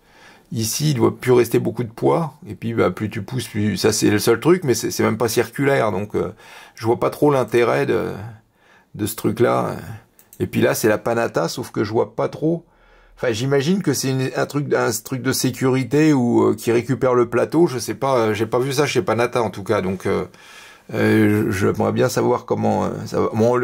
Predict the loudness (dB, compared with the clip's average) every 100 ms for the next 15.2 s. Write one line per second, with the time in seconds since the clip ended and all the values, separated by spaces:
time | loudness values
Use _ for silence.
0 | 0 2 2 0 0 0 2 2 2 2
1 | 0 -4 0 0 0 -2 -6 -6 -6 -2
2 | -2 0 2 4 2 0 -14 -20 -20 _
3 | -4 0 2 4 2 0 2 2 2 2
4 | 2 2 2 4 2 2 -2 -2 2 0
5 | 2 0 0 -2 0 2 2 2 0 0
6 | -2 0 -2 -2 -6 -8 -6 -4 -2 -2
7 | -2 -4 -4 -2 0 2 2 2 0 0
8 | 2 4 4 2 -4 -12 _ -20 -18 -4
9 | -2 2 2 4 2 2 0 -2 -4 _
10 | _ _ _ _ _ _ -14 -14 -8 -6
11 | -4 -4 -4 -6 -8 -8 -6 -2 -2 0
12 | 0 2 4 4 2 -4 -6 -4 -2 0
13 | 0 0 -2 -4 -4 -8 -12 -4 -2 -2
14 | -2 -4 -2 -2 -2 0 0 0 0 0
15 | -2